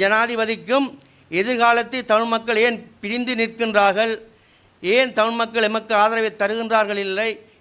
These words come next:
என்பதை சிந்திக்கின்ற அளவுக்கு இந்த எங்கள் செயற்பாடு அமைய வேண்டும் என்பதை நாங்கள் மக்களுக்கு தெளிவாக கூறிக்கொண்டு வருகின்றோம். அது மட்டுமல்ல, எமது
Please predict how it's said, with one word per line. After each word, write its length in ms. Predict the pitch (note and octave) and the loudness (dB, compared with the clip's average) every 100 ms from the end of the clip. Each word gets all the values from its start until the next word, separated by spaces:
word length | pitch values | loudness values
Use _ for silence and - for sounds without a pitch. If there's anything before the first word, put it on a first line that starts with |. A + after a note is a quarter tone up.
| - | -6
என்பதை 420 | G3+ A#3+ B3 A3+ C4 - _ _ _ _ - | -4 0 2 2 0 -4 _ _ _ _ -10
சிந்திக்கின்ற 680 | A3+ B3+ C4 A#3+ B3 B3+ A#3+ A3 | -6 -4 -2 -4 -4 -2 2 4
அளவுக்கு 460 | G#3+ A#3+ B3+ - C4+ B3+ | 4 0 -4 -8 -8 -6
இந்த 120 | A3 A3 | -4 -4
எங்கள் 240 | G#3+ F#3 | -6 -6
செயற்பாடு 400 | A3+ A#3 A#3 A3+ G#3 | -2 -2 0 0 0
அமைய 180 | G#3 A3+ | -2 -4
வேண்டும் 220 | A3 A3 G#3 | -4 -4 -6
என்பதை 220 | G3+ G#3 F#3+ | -4 -2 -2
நாங்கள் 240 | F#3+ F3+ | -2 -6
மக்களுக்கு 360 | F3+ G3 F#3 E3+ - _ - | -6 -8 -10 -12 -14 _ -8
தெளிவாக 380 | F#3+ G#3 G3 F3+ | -4 0 0 0
கூறிக்கொண்டு 380 | F#3+ F3+ F3 D#3+ | -2 -6 -4 -4
வருகின்றோம். 440 | D3+ D3 C3 B2+ - _ _ _ _ _ _ - | -4 -6 -6 -10 -12 _ _ _ _ _ _ -2
அது 140 | F3+ A3 | 0 2
மட்டுமல்ல, 460 | A3 A3 G#3 G3+ A3 A#3 G#3 - _ - F#3 | 0 0 0 2 2 2 -4 -16 _ -8 -4
எமது 220 | A3+ | -2